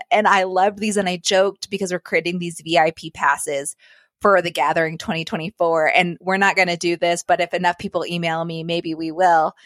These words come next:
But I joked that anyone who's a V I P will just make cutouts of everybody <laughs> t-, to have in the audience.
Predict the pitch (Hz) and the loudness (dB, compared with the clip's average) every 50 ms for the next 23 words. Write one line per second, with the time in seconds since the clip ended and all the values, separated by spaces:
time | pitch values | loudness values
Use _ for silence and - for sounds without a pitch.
0 | - - _ _ - 202 196 190 175 180 175 - 196 202 202 - 226 - - - | -20 -20 _ _ -2 2 2 2 0 -2 -6 -6 -4 -4 -4 -4 -6 -10 -8 -2
1 | 226 214 175 151 151 - - - 208 214 208 208 202 240 247 202 208 208 196 190 | 0 2 2 2 2 0 0 2 2 2 2 2 0 0 0 0 0 -2 0 0
2 | 190 185 185 190 196 - - 214 196 190 202 196 214 - 208 190 - - - 262 | 2 2 2 2 0 -2 -4 -2 -2 -2 -2 -4 -4 -4 -4 -4 -6 -4 -4 0
3 | 294 - 208 190 - - - - 214 185 185 180 180 202 208 208 202 214 190 185 | 2 4 4 2 2 -2 -4 -4 0 2 2 0 2 0 0 2 2 2 2 0
4 | 190 196 220 349 311 - - 508 539 - - - _ _ - - _ - - 349 | 0 -2 -2 -2 -2 -2 -2 -4 -4 -4 -6 -16 _ _ -18 -18 _ -2 0 2
5 | 294 269 262 240 240 240 226 226 226 220 240 226 214 196 196 196 202 - 208 202 | 2 4 4 4 4 2 2 0 -4 -4 -4 -4 -2 0 0 0 0 0 0 -2
6 | 196 196 233 220 - - | -2 -4 -6 -8 -12 -16